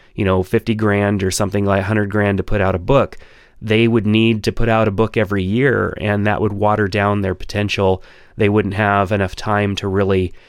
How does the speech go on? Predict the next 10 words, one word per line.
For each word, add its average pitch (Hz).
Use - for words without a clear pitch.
think 135
about, 98
you 104
know, 92
uh, 87
what's 101
next 101
and 95
to 101
really, 101